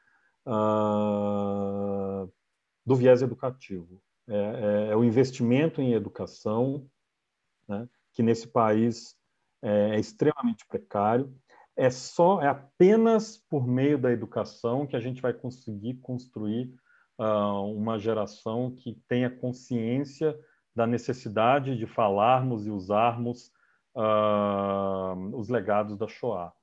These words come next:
né? A gente tem um, uma frase lá dentro do museu, pra gente poder também encerrar, como você disse, a gente poderia ficar. E, e eu tô achando super interessante as perguntas que estão aparecendo no Facebook. E,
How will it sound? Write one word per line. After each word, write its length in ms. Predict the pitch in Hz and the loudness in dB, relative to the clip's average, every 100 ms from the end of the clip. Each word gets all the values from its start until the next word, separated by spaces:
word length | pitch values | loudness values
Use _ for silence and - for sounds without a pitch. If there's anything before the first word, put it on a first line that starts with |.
| _ _ _ - | _ _ _ -8
né? 140 | 101 | -4
A 80 | 104 | -4
gente 260 | 131 135 | -4 -2
tem 140 | - 160 | 0 0
um, 540 | 175 156 131 120 117 | 0 -4 -2 0 0
uma 100 | 113 | 0
frase 420 | 107 120 120 117 | 0 4 6 6
lá 120 | 107 101 | 4 2
dentro 180 | 107 | 0
do 80 | 101 | -4
museu, 340 | 98 92 113 110 | -6 -4 -2 -2
pra 200 | 110 90 | -2 -4
gente 200 | 107 104 | -6 -10
poder 720 | 104 95 101 101 98 92 90 | -10 -6 -4 -4 -4 -6 -10
também 380 | - 95 101 101 | -10 -8 -6 -6
encerrar, 680 | 95 - 92 82 110 131 107 - - _ _ _ - | -8 -12 -14 -4 0 0 -2 -12 -20 _ _ _ -10
como 220 | 220 104 | -6 -6
você 560 | - - _ _ _ 95 | -6 -14 _ _ _ -12
disse, 380 | 90 110 127 104 | -8 -6 -6 -10
a 20 | |
gente 80 | 98 | -8
poderia 260 | 107 110 | -4 -4
ficar. 300 | 123 - 123 - - | -4 -4 -6 -6 0
E, 120 | 160 | 2
e 100 | 170 | 6
eu 100 | 151 | 6
tô 100 | 151 | 6
achando 480 | 139 160 156 135 107 | 2 2 0 -2 -8
super 300 | - 180 165 | -6 -2 -2
interessante 500 | 139 127 107 131 127 | -2 -2 -4 -6 -8
as 80 | 117 | -8
perguntas 320 | - 101 117 | -8 -8 -10
que 40 | |
estão 140 | - 107 | -10 -10
aparecendo 360 | 104 101 113 | -8 -8 -8
no 60 | 104 | -10
Facebook. 640 | 104 101 - 95 113 139 135 | -8 -12 -12 -10 -8 -8 -10
E, 160 | 107 | -10